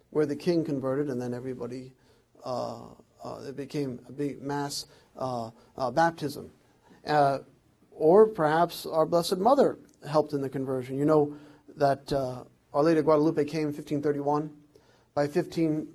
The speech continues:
forty-one, ten years later, nine million people had been baptized. It was like Pentecost every day for ten years. Three thousand people a day for ten years became Catholic.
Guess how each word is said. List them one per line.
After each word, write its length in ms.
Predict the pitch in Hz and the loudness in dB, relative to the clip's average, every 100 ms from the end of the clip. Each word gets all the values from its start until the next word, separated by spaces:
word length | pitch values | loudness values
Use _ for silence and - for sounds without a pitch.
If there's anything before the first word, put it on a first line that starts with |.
| - | -4
forty-one, 580 | 156 160 156 156 156 156 _ _ _ - | 2 4 4 0 -2 -10 _ _ _ -6
ten 180 | 175 | 0
years 200 | 160 151 | 0 0
later, 380 | 143 151 147 156 - _ - | 0 2 2 -2 -8 _ -4
nine 240 | 151 156 | 0 2
million 240 | 151 151 143 | 2 0 0
people 260 | 160 147 | -2 -2
had 80 | 143 | -4
been 100 | 143 | -4
baptized. 560 | 143 147 156 156 - _ _ _ _ _ _ | -6 -8 -12 -16 -18 _ _ _ _ _ _
It 40 | |
was 80 | 156 | -4
like 140 | 151 | -4
Pentecost 440 | 151 165 160 151 151 | -2 -2 0 0 0
every 180 | 147 147 | -2 0
day 120 | 143 | 0
for 100 | 143 | -2
ten 200 | 147 135 | -8 -8
years. 340 | 131 - - _ _ _ _ _ _ _ _ _ _ - - _ _ | -8 -12 -20 _ _ _ _ _ _ _ _ _ _ -20 -20 _ _
Three 140 | - 202 | 0 4
thousand 380 | 214 190 185 170 | 6 6 4 0
people 360 | 190 202 190 | 0 0 2
a 60 | 160 | 0
day 680 | 147 185 165 127 113 135 147 - _ _ | 8 8 8 2 -6 -10 -14 -20 _ _
for 140 | - 165 | -12 -10
ten 360 | - 185 175 | -2 2 4
years 560 | 180 156 113 107 - - _ - | 6 4 0 -8 -14 -20 _ -4
became 300 | 160 170 147 | -2 0 0
Catholic. 440 | 160 147 - - | -2 -6 -10 -20